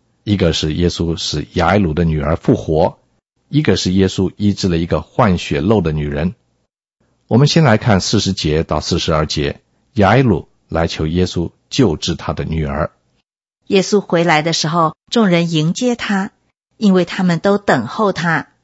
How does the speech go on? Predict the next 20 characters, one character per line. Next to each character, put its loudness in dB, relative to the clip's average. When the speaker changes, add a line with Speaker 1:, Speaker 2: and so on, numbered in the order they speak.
Speaker 2:
有 2
一 -2
个 4
管 2
会 0
堂 -4
的 -2
名 2
叫 2
雅 0
伊 2
鲁， 0
来 0
俯 -6
伏 -4
在 0
耶 0
稣 -4
脚 -2
前， -4